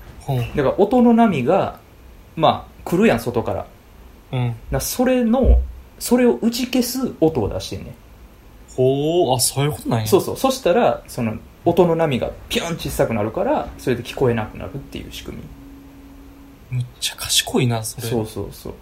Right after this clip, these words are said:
Speaker 1: イヤホン。
Speaker 2: でね、それがだから、一秒間に何百回？百何回？
Speaker 1: うん。
Speaker 2: 解析して、その音を打ち消し続けてんねん。もう。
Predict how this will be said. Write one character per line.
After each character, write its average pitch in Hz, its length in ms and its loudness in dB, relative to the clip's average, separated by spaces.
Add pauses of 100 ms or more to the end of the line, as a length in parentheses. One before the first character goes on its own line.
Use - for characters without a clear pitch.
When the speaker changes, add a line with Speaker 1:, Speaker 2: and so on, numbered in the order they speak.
(120)
Speaker 1:
イ 135 140 -4
ヤ 123 100 0
ホ 113 160 -8
ン。 117 60 -8 (260)
Speaker 2:
で 139 100 2
ね、 123 200 0
そ 165 120 -2
れ 165 80 4
が 156 80 6
だ 151 120 2
か 113 80 0
ら、 - 80 -2
一 175 320 -4
秒 180 260 4
間 104 340 -2
に 85 440 -8 (200)
何 143 280 -2
百 254 180 0 (100)
回？ - 260 -6 (140)
百 247 480 -4 (240)
何 120 220 -2
回？ - 200 -6 (800)
Speaker 1:
う 135 60 -8
ん。 120 140 -2 (240)
Speaker 2:
解 165 180 6
析 165 280 -4
し - 120 -4
て、 240 240 2
そ 131 140 -4
の 117 160 -2
音 127 180 0
を - 260 -4 (220)
打 170 80 -2
ち - 80 -6
消 156 80 0
し 143 80 -6
続 131 160 -4
け 131 80 2
て 113 140 -2
ん 87 80 -10
ね - 100 -14 (300)
ん。 - 20 -16
も - 80 -10
う。 - 100 -12